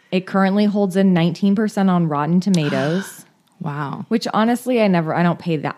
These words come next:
Speaker 1: that much attention to Rotten Tomatoes.
Speaker 2: But it gives you an idea.
Speaker 1: It gives you an idea about the haters.
Speaker 2: That's true. That's
Speaker 1: Li-
Speaker 2: very true.
Speaker 1: Like, there are some serious haters out there.
Speaker 2: And that's like a,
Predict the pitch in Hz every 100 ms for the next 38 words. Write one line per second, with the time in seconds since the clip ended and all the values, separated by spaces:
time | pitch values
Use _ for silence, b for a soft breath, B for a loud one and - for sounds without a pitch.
0 | - 160 139 147 156 - - 165 160 160
1 | 165 - - 165 180 - - - 185 180
2 | - 240 - 247 233 220 180 170 160 151
3 | 156 82 156 B B B B B _ 240
4 | 233 247 285 311 254 208 214 202 202 175
5 | 170 196 208 202 240 - - - b b
6 | b _ _ - 165 - - 202 233 175
7 | - _ _ _ _ _ _ _ 175 175
8 | - 175 180 190 - 208 165 175 190 196
9 | 196 208 202 208 190 196 180 180 180 175
10 | 156 165 196 160 143 - 143 151 190 196
11 | B B B B B B B - 196 196
12 | 190 202 190 175 170 165